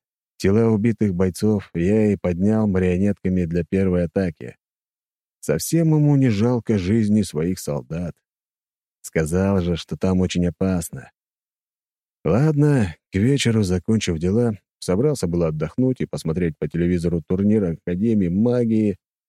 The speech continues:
Меня активно звали в него, как и моих девчат. Но все мы отказались. Сейчас шли местные отборочные, и было интересно посмотреть на то, кто пройдёт его.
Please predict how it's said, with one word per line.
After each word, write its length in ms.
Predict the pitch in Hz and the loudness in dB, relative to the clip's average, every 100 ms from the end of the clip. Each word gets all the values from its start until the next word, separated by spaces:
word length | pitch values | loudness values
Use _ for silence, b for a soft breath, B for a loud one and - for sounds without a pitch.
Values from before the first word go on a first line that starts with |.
| _ _ _ _ _ - | _ _ _ _ _ -2
Меня 240 | 95 120 104 | 0 2 0
активно 360 | - 107 92 | 0 0 2
звали 300 | 90 165 131 | 0 0 0
в 60 | 78 | 0
него, 300 | 71 67 - _ _ | -2 -4 -8 _ _
как 160 | 85 - | -6 -2
и 20 | |
моих 240 | 85 78 80 | 0 -2 -2
девчат. 380 | 104 - 62 - _ _ _ _ _ - | -4 -4 -8 -10 _ _ _ _ _ -2
Но 180 | 107 | -2
все 240 | 127 - 139 | -2 0 2
мы 160 | 123 | 2
отказались. 680 | 117 - 117 107 57 52 - - _ _ | 0 -2 -2 -2 -4 -10 -16 -20 _ _
Сейчас 400 | - 92 104 90 | -4 -2 0 -2
шли 220 | - 98 | 0 0
местные 380 | 92 95 - 90 | 0 0 0 -2
отборочные, 640 | 90 117 120 78 - 60 - _ _ _ | 0 0 -2 -2 -6 -10 -14 _ _ _
и 80 | 90 | -2
было 240 | 85 87 | 0 0
интересно 380 | 87 104 95 80 | 0 0 -2 -2
посмотреть 480 | 78 80 87 98 82 | -6 -4 -2 -2 -2
на 100 | 82 | -4
то, 280 | - 117 - _ _ _ _ | 0 -2 -2 _ _ _ _
кто 140 | 175 | -2
пройдёт 440 | 151 151 139 85 67 | 0 0 0 -2 -4
его. 220 | 60 | -10